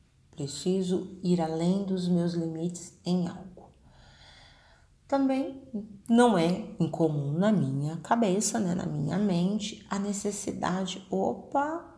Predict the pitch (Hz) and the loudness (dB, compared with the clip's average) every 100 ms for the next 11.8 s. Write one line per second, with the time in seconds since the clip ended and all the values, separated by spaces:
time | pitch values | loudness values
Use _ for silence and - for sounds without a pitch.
0 | - _ _ _ - 170 - 175 175 175 | -20 _ _ _ -14 -14 -10 -2 0 0
1 | 165 151 165 190 214 202 185 185 180 170 | 0 -2 0 2 2 0 0 0 2 2
2 | - - 156 185 214 190 180 175 - - | -2 -6 -2 0 2 2 2 0 -4 -10
3 | 156 156 165 180 202 208 175 170 214 233 | -4 0 2 2 0 -2 -4 -2 -2 -4
4 | - - 170 165 220 220 202 196 196 180 | -12 -10 -4 0 0 2 0 0 -2 -2
5 | 170 170 175 170 190 185 143 139 139 135 | 0 0 -2 -2 -4 -4 -4 -6 -8 -12
6 | - - _ _ - - - _ _ - | -18 -20 _ _ -20 -20 -20 _ _ -8
7 | 143 143 - 226 233 - 196 175 180 - | -8 -8 -6 -6 -6 -4 -4 -4 -6 -16
8 | - _ _ _ 220 233 240 151 - - | -20 _ _ _ -2 0 0 -6 -10 -20
9 | - _ - - - _ - - 240 240 | -20 _ -20 -20 -20 _ -14 0 4 6
10 | 254 262 247 - 226 220 226 247 262 220 | 6 4 -2 -2 -2 -2 -2 -2 -2 -4
11 | 202 196 190 - 196 208 339 403 | -2 -2 -4 -4 -4 0 -2 -2